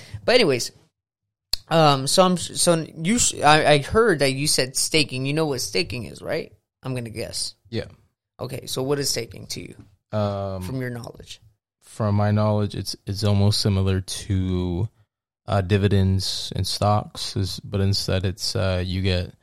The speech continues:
Speaker 2: a small payout in the crypto that you're staking.
Speaker 1: Okay, but how do you earn that, that, that payout if it's a currency, not a company?
Speaker 2: You earn it by just owning the, uh,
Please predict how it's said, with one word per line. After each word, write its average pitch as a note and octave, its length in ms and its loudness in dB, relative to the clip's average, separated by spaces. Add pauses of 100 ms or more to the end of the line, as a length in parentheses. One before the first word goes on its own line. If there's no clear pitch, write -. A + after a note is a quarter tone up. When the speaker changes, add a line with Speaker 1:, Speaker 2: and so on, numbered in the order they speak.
(500)
Speaker 2:
a F#2 220 2
small G2 300 2
payout F#2+ 480 0
in F#2 220 -2
the G2+ 100 -6
crypto F#2 640 -6
that F2+ 320 -6 (440)
you're F2 220 -6
staking. - 500 -8 (240)
Speaker 1:
Okay, C#3 220 0
but - 380 -6 (160)
how D3 260 0
do D3+ 80 -4
you C3+ 160 -6
earn C3+ 260 -6
that, A#2+ 300 -8
that, G#2+ 260 -4
that A#2 180 -12
payout D#3 360 0
if B2+ 140 -4
it's - 140 -8
a - 40 -10
currency, E3 640 -2
not B2+ 220 -4
a B2 40 -6
company? - 480 -6 (380)
Speaker 2:
You A2 180 4
earn G#2 200 6
it G2 100 4
by G2 140 4
just G2+ 280 -2
owning G#2 560 4
the, F2+ 640 -2
uh, - 460 -6